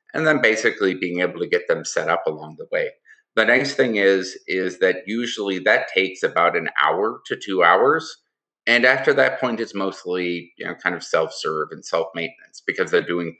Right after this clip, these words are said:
point releases, they're doing other things like that. Only rarely do we have to get into things like, uh, you know, if they want to change a license or something like that. One sub point that I would add to that is particularly around when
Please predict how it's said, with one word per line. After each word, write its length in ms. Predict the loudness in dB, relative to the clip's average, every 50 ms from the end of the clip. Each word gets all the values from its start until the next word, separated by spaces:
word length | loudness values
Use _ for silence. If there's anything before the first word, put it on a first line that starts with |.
| -4
point 180 | -4 -4 -2 0
releases, 760 | 0 0 0 0 -2 -4 -6 -6 -6 -4 -4 -4 -6 -6 -4 0
they're 140 | 0 0 0
doing 260 | 0 -2 -2 -2 -2
other 200 | -2 -2 -2 -4
things 280 | -4 -6 -10 -10 -8 -8 -6
like 140 | -6 -6 -4
that. 200 | -4 -4 -4 -4 -6 -14 -20 -20 -20 -20 _ _ _ 2
Only 320 | 4 4 4 4 4 4
rarely 720 | 2 4 4 6 8 8 8 8 6 6 4 2 0 0
do 100 | -2 -2
we 120 | 2 4
have 160 | 4 4 4 0
to 80 | -2
get 180 | 0 0 2 2
into 240 | 0 -2 -4 -8 -6
things 460 | -4 -4 -4 -4 -4 -8 -10 -10 -8
like, 340 | -4 0 0 0 0 -2 -4 -10 _ _ _ _ _ _ _ _ _ -2
uh, 600 | 2 4 6 6 6 6 6 6 6 6 6 4 2 0 -4
you 80 | -4
know, 140 | -4 -4 -2 0
if 180 | 0 0 2 2
they 100 | 2 2
want 300 | 2 2 2 0 0 0
to 100 | -2 -6
change 360 | -4 -4 -6 -6 -6 -8 -8
a 60 | -8
license 540 | -6 -4 -4 -6 -6 -8 -16 -18 -16 -16 -16
or 60 | -16
something 400 | -14 -16 -18 -18 -18 -18 -18 -16 -16
like 160 | -20 -20 -18 _
that. 200 | -12 -12 -12 -12 -14 _ _ _ _ _ _ _ _ _ _ _ _ _ -20 _ -10
One 320 | -2 2 2 4 4 2
sub 420 | 0 0 2 4 4 4 2 -2 -6
point 220 | -6 -6 -2 0
that 100 | 2 4
I 80 | 4 4
would 160 | 4 4 4
add 240 | 4 4 4 2 0
to 100 | -2 -2
that 300 | 0 0 0 -2 -2 -6 -10 _ -20 -20 -20 -20 -20 _ _ -4
is 380 | 0 2 2 2 2 0 -2 -4 -4
particularly 640 | -2 0 0 0 0 0 0 0 2 4 6 6 8
around 720 | 6 6 6 6 6 6 6 4 4 2 -2 -4 -4 -2
when 380 | 0 0 0 0 0 -2 -6